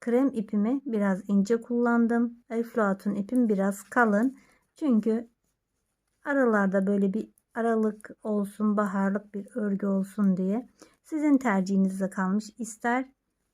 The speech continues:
penye iplerimizle yazlık, baharlık, hırkalar, kazaklar, süveterler yapabilirsiniz. İsterseniz de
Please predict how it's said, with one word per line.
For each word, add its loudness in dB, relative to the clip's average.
penye 2
iplerimizle 2
yazlık, 2
baharlık, 0
hırkalar, -2
kazaklar, -2
süveterler -4
yapabilirsiniz. -2
İsterseniz -2
de -4